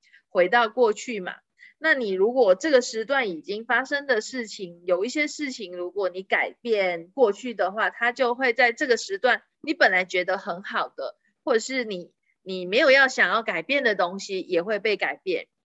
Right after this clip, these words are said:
好，那曾经就有伙伴问我说，“诶，那我可不可以就是，呃，有一个实相是我可以回到过去去改变的呢？”那我就觉得，诶，这部电影其实还蛮，就是蛮有趣的，呃，带出来的一些，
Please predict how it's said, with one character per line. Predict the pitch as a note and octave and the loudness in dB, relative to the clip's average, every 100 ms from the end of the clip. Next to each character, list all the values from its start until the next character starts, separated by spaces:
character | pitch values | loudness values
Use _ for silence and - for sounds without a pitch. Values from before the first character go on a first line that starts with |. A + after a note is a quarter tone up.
| _ | _
好， | - - _ _ _ | -16 -16 _ _ _
那 | E4+ G4 F4+ | 2 4 4
曾 | D#4+ C4 B3 | 6 4 4
经 | D4+ D#4+ | -4 0
就 | |
有 | D#4 A#3 | 0 0
伙 | A#3+ F#3+ | 0 0
伴 | A#3+ A3+ | 0 -2
问 | A3 | -4
我 | F3 | -6
说 | F#3 A3+ - | -4 -6 -4
，“诶， | F#4 | -6
那 | G4 D4+ | -4 -4
我 | F#3+ | -4
可 | G#3 A3 | -6 -10
不 | D4+ | -4
可 | D4+ C4 | -2 -2
以 | C#4 G#3+ | -4 -6
就 | C#4+ | -8
是， | C#4 C#4+ - - - _ _ _ | -6 -10 -12 -20 -20 _ _ _
呃， | G3+ F#3+ F#3 | 0 2 2
有 | F3 G3+ E3+ | 0 0 0
一 | F3 | 2
个 | F#3 E3+ E3 D#3+ - | 0 0 -2 -6 -8
实 | - A3 | -6 -6
相 | A#3+ D#4+ D4 | 0 0 0
是 | D#4+ | -2
我 | A#3 | -2
可 | G3+ | -2
以 | D#4 | -2
回 | C4+ G3 | 0 0
到 | C#4 D4 | 0 -4
过 | C4+ D4 C#4+ | -6 -8 -6
去 | D#4 C#4+ | -6 -6
去 | D4+ | -8
改 | C4 A#3+ F3 | -8 -10 -8
变 | B3+ C#4+ C4 | -4 -2 0
的 | G#3+ | 0
呢？” | F#3+ F3+ F3 A#3+ | 0 -4 -4 -4
那 | D4 | -4
我 | |
就 | D4 | -4
觉 | D#4+ C4+ | -4 0
得， | C4+ | 2
诶， | C#4 | 2
这 | D#4 E4+ | 0 -6
部 | D#4+ | -4
电 | D4+ C4 F3+ | -2 -2 -4
影 | E3+ | -10
其 | F#3+ | -18
实 | G3 F#3 G3+ | -12 -10 -8
还 | G3 F3+ | -10 -6
蛮， | E3 E3 E3 _ _ - _ _ _ | -4 -6 _ _ _ -20 _ _ _
就 | - G#3+ | -12 -10
是 | G3+ G3 F#3 F3 | -6 -4 -2 -2
蛮 | F3+ F3 | 0 0
有 | G#3 F3 | 0 -2
趣 | - B3+ A3+ | -4 -8 -4
的， | F#3 D#3+ D3+ | -2 -2 -4
呃， | F3 E3+ E3 | -4 -4 -2
带 | B3+ A3+ | 2 2
出 | A3 A#3 A3+ | 2 -2 0
来 | F#3 E3 | 0 -2
的 | E3 | -6
一 | G#3+ | -8
些， | G#3+ G#3 G#3 G3+ | -4 -2 -2 -6